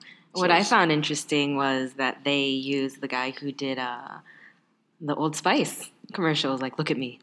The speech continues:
Speaker 2: now look at your man, now look
Speaker 1: The,
Speaker 2: back
Speaker 1: the,
Speaker 2: at me."
Speaker 1: the actor?
Speaker 2: No,
Speaker 1: Oh.
Speaker 2: the director.
Speaker 1: Oh, the director. The director was the same guy.
Speaker 2: Mm-hmm. Yeah.
Speaker 1: Interesting, 'cause it was a very, um,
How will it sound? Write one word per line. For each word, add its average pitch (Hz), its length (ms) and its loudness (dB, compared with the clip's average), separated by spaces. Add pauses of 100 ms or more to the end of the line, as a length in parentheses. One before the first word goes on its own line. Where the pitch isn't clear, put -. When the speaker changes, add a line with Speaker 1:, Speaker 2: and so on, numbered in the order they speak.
Speaker 2:
now 127 60 -10
look 151 180 -6
at 147 120 -6
your 139 80 -12
man, 127 300 -10
now 135 100 -12
look 131 100 -4
Speaker 1:
The, 120 140 8
Speaker 2:
back 180 240 2
Speaker 1:
the, 120 60 8
Speaker 2:
at 110 140 4
me." 160 80 4
Speaker 1:
the 104 140 8
actor? 160 420 6 (440)
Speaker 2:
No, 208 520 2
Speaker 1:
Oh. 202 200 6
Speaker 2:
the 175 120 6
director. 170 640 2
Speaker 1:
Oh, 147 160 10
the 123 120 6
director. 117 560 4
The 107 60 0
director 107 300 2
was 95 160 -2
the - 60 -8
same - 240 -2
guy. 92 220 0
Speaker 2:
Mm-hmm. 139 280 -4 (160)
Yeah. 120 200 6
Speaker 1:
Interesting, - 520 -2
'cause 123 160 0
it 151 60 6
was 170 100 6
a 160 60 4
very, 143 420 6
um, 95 400 0